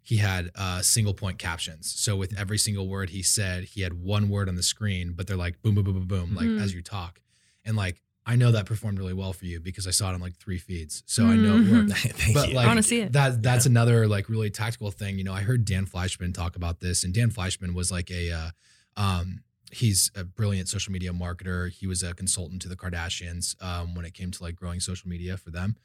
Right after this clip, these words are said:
Speaker 1: And obviously they have their own empire, but he has several businesses that are dedicated to helping influencers reach more people.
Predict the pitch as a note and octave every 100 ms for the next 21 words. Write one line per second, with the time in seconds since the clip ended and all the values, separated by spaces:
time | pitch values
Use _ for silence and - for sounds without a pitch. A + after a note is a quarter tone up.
0 | _ _ _ - G#2+ G#2 G2 G#2 G2+ F#2
1 | G2 F#2+ F#2 E2+ F2 F2 F2 F2 F2 G#2+
2 | F2+ F2+ F2 F2 F2+ - A#2 G2+ - A#2
3 | G#2+ F#2 F#2 G2 F2 F#2 F2+ E2+ F2+ F#2+
4 | G2+ F#2+ F2+ E2+ F2+ F2+ F2 F#2 F#2 F#2+
5 | F2+ F2 F2+ F#2 F2+ F#2 F2+ F#2 F2+ A2
6 | A#2+